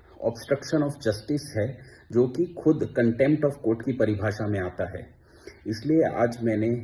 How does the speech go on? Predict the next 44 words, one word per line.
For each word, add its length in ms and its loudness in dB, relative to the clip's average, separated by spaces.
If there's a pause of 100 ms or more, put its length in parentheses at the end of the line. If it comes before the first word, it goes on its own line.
(420)
एडवोकेट 340 -2
जनरल 260 0
साहब 260 -4
से 140 -6
परमिशन 440 -4
मांगी 340 -4
है 160 -4 (560)
और 180 0
मुझे 240 4
पूरी 280 2
उम्मीद 360 6
है 240 0 (320)
कि 320 0 (420)
न्याय 260 6
तंत्र 400 4
के 240 0 (680)
हित 240 0
में, 360 0 (680)
न्याय 360 6
के 140 6
हित 320 2
में 380 -2 (140)
और 180 2
वकीलों 440 -2
के 100 -2
प्रोफेशन 560 2
के 100 0
हित 280 -2
में 140 0
वो 120 2
ये 120 2
परमिशन 500 0
देंगे 360 0
ताकि 460 -8
हम 340 -4 (320)
गुजरात 360 2
हाई 160 0
कोर्ट 200 0
को 120 -2
मूव 200 2
कर 160 2
सकें 360 -6
कंटेम्प्ट 500 -4
में। 200 -4